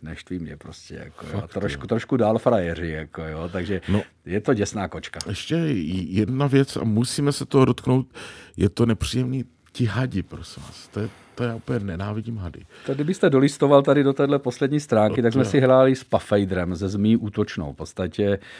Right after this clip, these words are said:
Speaker 1: po bojze, bumslak, po asi je to druhý nejnebezpečnější had, možná číslo jedna v Africe. A to je teda ortodoxní
Speaker 2: To není ta
Speaker 1: zabiják.
Speaker 2: mamba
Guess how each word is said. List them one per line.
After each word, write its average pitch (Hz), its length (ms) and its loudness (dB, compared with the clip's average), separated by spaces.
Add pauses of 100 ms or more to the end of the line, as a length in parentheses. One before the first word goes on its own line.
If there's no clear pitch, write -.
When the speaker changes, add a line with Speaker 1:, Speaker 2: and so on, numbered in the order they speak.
(460)
Speaker 1:
po 98 320 2 (220)
bojze, 101 640 4
bumslak, 104 640 0
po 101 240 0
asi 98 300 -2 (200)
je 98 100 -2
to 104 120 -6
druhý 98 400 0
nejnebezpečnější 101 920 -2
had, 92 160 -2
možná 98 260 -2
číslo - 360 -4
jedna 95 300 2
v 92 80 -2
Africe. 90 540 -4 (760)
A 85 160 -4
to 92 160 -6
je 87 100 0
teda 90 180 0
ortodoxní 92 480 2
Speaker 2:
To 113 80 6
není 107 120 4
ta 92 60 2
Speaker 1:
zabiják. 95 180 2
Speaker 2:
mamba 95 400 0